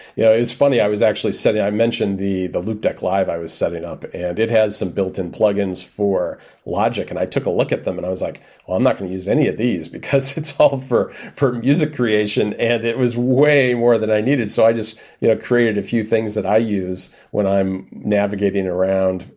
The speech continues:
navigating around the app. Uh, and that's totally fine. The thing that's hard about Logic, I think, is that it's very easy if you aren't doing music production to screw up your settings and have a hard time finding your way back to what you need for podcasting. 'Cause it's,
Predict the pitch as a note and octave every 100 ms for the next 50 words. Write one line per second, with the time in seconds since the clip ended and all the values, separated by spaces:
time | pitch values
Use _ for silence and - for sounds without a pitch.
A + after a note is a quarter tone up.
0 | - G2 G2 G2 G2+ F#2+ F#2 F2+ F2+ F#2
1 | F2+ F2 F#2 G#2+ A#2 F2+ - - - _
2 | - F2 E2+ F2 G2+ G2+ G2+ - A2 G2
3 | E2+ D#2+ G#2+ A2+ G2 F2+ - C3+ A#2+ G#2
4 | - - - _ - B2 B2 G2+ E2+ F#2+
5 | A#2+ A2 F#2+ F#2 F#2+ F2 F2 F#2+ F2 F#2
6 | G2+ B2+ C3 A2 A#2 C3+ A#2+ G2 F#2 F#2
7 | F#2+ G2+ F#2+ F#2 F#2 - _ - A#2+ D#3+
8 | - - G#2+ F#2 F#2 F#2+ F2+ - F2+ F2
9 | D#2 - D#2+ D#2+ - - _ - A#2 G#2+
10 | G2 G2 F2+ - - - C3 C3 F#2 -
11 | C3+ G#2 E2+ F2 G2 F#2+ F#2+ F#2+ F#2+ G2
12 | F#2 - G#2 F#2 G#2 G2 G2 F#2 - G2+
13 | G2 F2+ F2+ E2+ G2+ G2 G2 - F2+ F#2
14 | F#2 G2 F#2+ F#2 F#2 F#2+ - D#2+ D#2+ G#2
15 | - D#2 - D#2 D#2 G2 A2 -